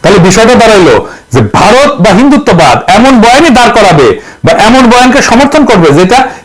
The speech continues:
হিন্দুত্ববাদের স্বার্থকে মুসলমান জনগণের স্বার্থের উপরে দাঁড় করাবে। আচ্ছা, এবার আসেন দেখি, আপনি যদি আমাদের এই দিককার, অর্থাৎ পূর্ববঙ্গের বা বাংলাদেশের রাজনৈতিক ইতিহাস দেখেন, এখানে মূল দ্বন্দ্বটা আসলে কিসের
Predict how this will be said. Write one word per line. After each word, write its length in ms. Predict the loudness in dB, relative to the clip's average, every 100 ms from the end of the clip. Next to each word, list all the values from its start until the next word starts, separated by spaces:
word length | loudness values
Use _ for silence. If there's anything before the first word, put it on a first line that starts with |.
| -6 -2
হিন্দুত্ববাদের 880 | 2 2 0 -2 -2 0 2 0
স্বার্থকে 640 | -2 -2 -2 -2 -2 0 -2 -2 -8 -8 -2
মুসলমান 440 | 0 0 2 2 2
জনগণের 380 | 0 0 0
স্বার্থের 460 | -2 -2 -4 -2 -4 -2
উপরে 340 | -4 -2 0 0 -2
দাঁড় 140 | -6 -10
করাবে। 260 | -12 -18 -20 -20 -20 -20 -20 -20 -20 -8 -4
আচ্ছা, 160 | -2 0 0
এবার 160 | 0 0
আসেন 240 | -2 -2 -2
দেখি, 220 | -4 -10 -16 _ -20 _
আপনি 260 | -2 0 2 2
যদি 220 | 2 2 0 -4 -14 _
আমাদের 340 | -2 0 0 0 0
এই 80 | 0
দিককার, 340 | -2 -2 -2 -2
অর্থাৎ 180 | 0 -2 0
পূর্ববঙ্গের 580 | 0 2 0 0 -2
বা 120 | 0 0 0
বাংলাদেশের 540 | 0 0 0 -2 0 0
রাজনৈতিক 500 | 0 0 0 0 -4 -4 -2
ইতিহাস 300 | 0 0 -2
দেখেন, 260 | -6 -8 -14 -16 -20 -20 -4
এখানে 180 | -2 2
মূল 220 | 2 2 2 2
দ্বন্দ্বটা 360 | 2 0 0
আসলে 260 | -2 0 -2 -2
কিসের 240 | -4 -4